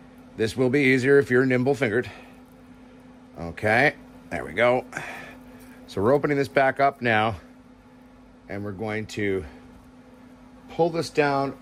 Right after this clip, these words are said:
further now to where it's kind of matching the other side a bit more,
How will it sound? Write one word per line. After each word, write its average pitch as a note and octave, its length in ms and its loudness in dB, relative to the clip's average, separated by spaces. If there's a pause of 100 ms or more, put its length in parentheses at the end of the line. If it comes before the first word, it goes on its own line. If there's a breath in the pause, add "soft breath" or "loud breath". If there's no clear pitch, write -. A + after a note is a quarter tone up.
(120)
further D3+ 400 -2
now F#2 440 -6 (1200)
to A2+ 100 -12
where A#2 220 0
it's A2+ 120 -4
kind C#3+ 280 -2
of G#2+ 180 -2
matching B2 600 2 (1160)
the B2 120 -6
other C#3 220 -4
side A2+ 340 -4
a G#2 40 -8
bit G#2+ 280 -6
more, G2+ 420 -6